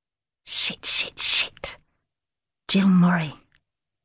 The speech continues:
And Rachel hadn't even recognised her. Blame the protective suit.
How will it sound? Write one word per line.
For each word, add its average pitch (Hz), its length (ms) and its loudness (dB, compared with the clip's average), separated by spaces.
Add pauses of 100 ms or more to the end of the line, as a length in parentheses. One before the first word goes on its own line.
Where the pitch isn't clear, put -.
(420)
And 180 140 2
Rachel 202 280 2
hadn't 175 200 0
even 180 240 2
recognised 170 640 0
her. 151 180 -8 (1040)
Blame 208 240 6
the 185 80 4
protective - 540 -4
suit. - 480 -4